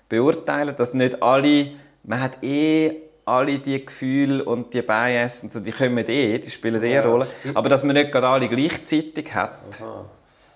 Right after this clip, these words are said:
Speaker 2: Ja. Also ich glaube einfach, für eine, für eine Bewerbung, für ein Einstellungsgespräch ist es, ist das nicht die Lösung, sondern die Lösung wäre, sich diesen Vorteil und Bias bewusst zu machen.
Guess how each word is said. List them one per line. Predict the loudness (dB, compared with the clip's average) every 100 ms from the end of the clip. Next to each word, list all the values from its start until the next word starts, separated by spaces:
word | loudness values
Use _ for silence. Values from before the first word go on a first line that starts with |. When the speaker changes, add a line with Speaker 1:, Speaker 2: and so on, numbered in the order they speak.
| _
Speaker 2:
Ja. | -10 -10 -12 -20 _ _ -20 -8
Also | -6
ich | -2
glaube | 0 2 2
einfach, | 0 -10 -18 _ -16
für | -12
eine, | -8 -8 -10
für | -12
eine | -12 -10
Bewerbung, | -6 0 0 -2 -8 -10 -12 -20 _ _ _ _ -10
für |
ein | -8
Einstellungsgespräch | -8 -8 -10 -8 -8 -8 -10 -10 -4 -2 -2 -6 -16 -20 _ -20 _ -10
ist | -8 -6
es, | -6 -8 -16 -12
ist | -8 -6 -8
das | -4
nicht | -4 -4
die | -2
Lösung, | 0 -2 -10 -14 -20 _ _ _ _
sondern | -6 -4 -4 -8
die | -4
Lösung | -2 -2 -4 -2
wäre, | 0 0
sich | -4 -12 -6
diesen | -6 -4 -6 -8 -18 _
Vorteil | _ -8 -8 -8 -6 -2 -2 -4
und | -6 -4
Bias | -2 -2 -8 -10
bewusst | -12 -10 -10 -12 -18
zu | -18
machen. | -18 -18